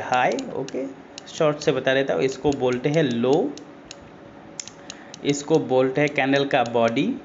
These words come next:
okay। इसको बोलते हैं candle का shadow, lower shadow, okay। इसको बोलते हैं candle का lower shadow और इसको बोलते हैं candle का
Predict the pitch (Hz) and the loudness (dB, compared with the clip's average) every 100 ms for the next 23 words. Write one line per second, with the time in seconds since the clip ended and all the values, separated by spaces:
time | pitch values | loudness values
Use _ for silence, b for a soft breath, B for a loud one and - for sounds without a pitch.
0 | - - - 139 220 277 - - - B | -16 -10 -6 0 2 0 -2 -18 -20 B
1 | B B B B B - 143 147 - 165 | B B B B B -4 -4 -2 0 2
2 | 143 143 151 147 151 139 135 139 143 - | 4 2 2 0 0 0 0 0 -2 -2
3 | - 139 156 226 - 127 131 143 147 151 | 0 2 2 0 -2 0 4 4 2 2
4 | 165 262 - - 139 - 208 139 139 - | 2 -2 -8 -12 -8 -2 -2 0 -2 -2
5 | 156 139 135 135 160 139 127 127 135 123 | -2 0 0 0 0 0 -2 0 2 2
6 | 123 135 143 151 156 - B B B B | 4 4 2 2 2 -2 B B B B
7 | - 135 156 180 - 147 143 - 165 143 | 0 4 6 6 4 0 -4 -2 -2 2
8 | 143 143 160 160 139 135 135 190 | 2 2 2 2 2 2 2 2